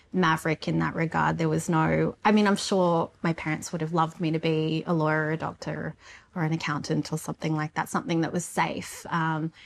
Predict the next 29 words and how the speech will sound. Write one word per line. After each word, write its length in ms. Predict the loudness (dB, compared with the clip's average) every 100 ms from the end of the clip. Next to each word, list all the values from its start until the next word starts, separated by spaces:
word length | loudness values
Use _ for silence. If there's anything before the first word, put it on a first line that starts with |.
| -20 _
ultimately, 720 | 2 2 2 0 0 0 -2 0
when 180 | 2
it 220 | 0 -2 0
boiled 380 | 4 6 4
down 340 | 2 2 2 2
to 220 | -2 0
it, 180 | 0 -4 -12 -20 -8 0
they 160 | 2
just 260 | 2 -2 -4
want 260 | -2 -4 -6 _ _ _ _ -2
me 160 | 0
to 80 | 0
be 100 | -2
happy. 540 | -4 -4 -6 -12 -12 -16 _ -6
And 420 | -2 0 -2 -4 -8
I 60 |
think 220 | -4 -4 -4
that 120 | -2
that 160 | -2 -2
was 100 | -6
something 340 | -4 0 2
that 100 | 2
I, 320 | 0 -2 -2
I 200 | 0 0 0 -4 -14 -18
was 80 | -2
very 180 | 0
grateful 480 | 2 0 0 0 -2
for, 320 | -2 2 2
because 580 | 2 -2 0 0 -2 -8